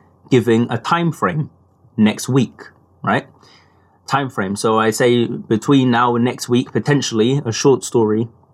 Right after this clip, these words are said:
from me could be coming out. It is currently called Liberation of Inspiration.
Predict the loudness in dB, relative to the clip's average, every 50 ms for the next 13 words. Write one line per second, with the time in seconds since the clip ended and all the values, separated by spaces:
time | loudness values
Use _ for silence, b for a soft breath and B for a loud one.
0 | _ _ _ -6 -2 0 2 4 4 4 4 2 0 -2 _ _ -8 -6 -6 -4
1 | -4 -4 -4 -2 -2 0 0 2 0 0 -2 -4 -8 -16 -16 b b b b b
2 | b b -20 -8 _ 0 0 2 4 2 2 2 0 -2 -6 -6 -2 -2 0 0
3 | 0 -2 -4 -4 -4 -2 0 0 0 2 0 -2 -4 -8 _ _ _ -2 2 2
4 | 2 2 2 2 2 2 2 2 0 0 2 2 2 2 2 0 -2 -4 -4 -2
5 | -2 -2 -4 -4 -4 -2 0 0 0 0 0 0 -2 -2 -2 -2